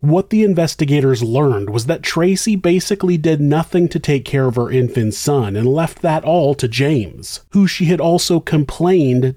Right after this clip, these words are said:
didn't take care of the baby. Seems like there was a gaping hole in that method of childcare.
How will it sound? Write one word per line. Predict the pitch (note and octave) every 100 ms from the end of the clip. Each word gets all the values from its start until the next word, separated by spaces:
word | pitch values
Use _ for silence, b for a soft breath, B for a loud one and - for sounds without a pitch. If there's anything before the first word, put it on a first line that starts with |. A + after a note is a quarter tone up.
| C3
didn't | C3+ D#3+ E3
take | - D3+ D#3
care | A#2+ G#2+
of | G2
the | F#2+ G2+
baby. | B2 C3+ B2+ F2 - _ _ _
Seems | - B3 A#3 G#3+
like | G#3+ G#3
there | G3+
was | F3+ D#3+
a |
gaping | C#3+ D3 D3+ C#3 C3+
hole | C3 E3+ E3 C3 B2
in | C3+
that | C3+
method | C#3+ F3+ F3 A#2+ G2
of | F#2
childcare. | - B2+ C3+ B2 - G2+ F2+ E2 - -